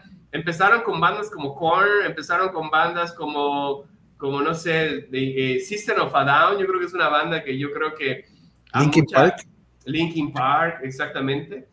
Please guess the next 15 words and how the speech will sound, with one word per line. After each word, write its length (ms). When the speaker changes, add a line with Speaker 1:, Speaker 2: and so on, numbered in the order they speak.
Speaker 1:
Eh, 440
son 340
bandas 380
en 120
las 120
que, 420
digamos, 500
que 140
fue 260
el 60
inicio 560
para 180
muchos 300
de 80
Slipknot. 720